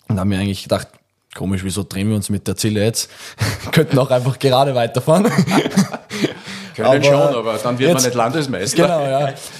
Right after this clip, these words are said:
Speaker 1: Und jetzt, glaub ich, weiß ich, warum wir das gemacht haben. Hat der Uli mich schon vorbereitet und in der Hoffnung, dass wir einen Bewerb gemeinsam fahren werden.
Speaker 2: Uli, welche Zeiten werden da so durchschnittlich gefahren und was war eure Siegerzeit und wo seid ihr angetreten, wo seid ihr Landesmeister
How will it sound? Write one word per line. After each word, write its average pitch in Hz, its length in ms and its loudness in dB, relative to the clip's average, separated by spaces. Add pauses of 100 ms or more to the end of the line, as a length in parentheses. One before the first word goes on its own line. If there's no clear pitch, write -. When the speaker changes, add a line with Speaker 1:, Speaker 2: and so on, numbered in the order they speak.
(120)
Speaker 1:
Und 139 540 0 (180)
jetzt, 131 260 2
glaub 143 140 4
ich, 135 120 0
weiß 131 180 4
ich, 135 100 0
warum 135 160 4
wir 131 100 4
das 127 220 0
gemacht 117 300 -2
haben. 113 180 0 (580)
Hat - 180 -8
der 123 80 2
Uli 127 160 4
mich 127 180 2
schon 127 120 0
vorbereitet 127 580 4
und 123 180 0
in 135 120 0
der 135 140 4
Hoffnung, 143 340 4
dass 135 160 2
wir 127 60 2
einen 131 140 4
Bewerb 131 320 2
gemeinsam 117 380 2
fahren 107 220 0
werden. 107 240 2 (560)
Speaker 2:
Uli, 110 360 2
welche 104 480 -4
Zeiten 139 720 -4
werden 104 280 -2
da 104 160 0
so 120 140 -2
durchschnittlich 123 580 -8
gefahren 110 400 -8
und 120 160 -6
was 98 260 -6
war 110 160 -6
eure 104 220 -4
Siegerzeit 117 640 -6
und 110 260 -12
wo 95 140 -10
seid 110 300 -12
ihr 120 100 -8
angetreten, 107 520 -10
wo 104 100 -12
seid 90 280 -10
ihr 107 100 -6
Landesmeister 92 640 -8